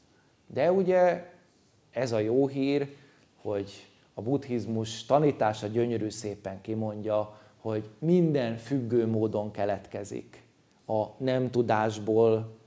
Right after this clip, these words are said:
a nem látásból kiindulva a ragaszkodáson át, a összes láncszemen át. És ott van a tanításban, hogy ez visszafejthető.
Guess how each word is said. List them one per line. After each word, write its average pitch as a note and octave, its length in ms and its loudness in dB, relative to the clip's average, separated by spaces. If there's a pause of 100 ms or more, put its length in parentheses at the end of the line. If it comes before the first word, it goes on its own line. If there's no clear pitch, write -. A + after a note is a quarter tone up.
a A2+ 60 -8
nem A#2+ 180 2
látásból G#2+ 720 2
kiindulva A2 640 0
a G#2 40 2
ragaszkodáson G#2 920 -6
át, G2 300 -10
a G2+ 240 -8 (420)
összes A2 320 -8
láncszemen G2 640 -8
át. E2 300 -16 (340)
És - 360 -6 (180)
ott D#3 200 8
van C3+ 140 4
a A2 100 4
tanításban, A#2+ 880 2
hogy G2+ 160 -6
ez F#2+ 160 -8
visszafejthető. A2 1200 -4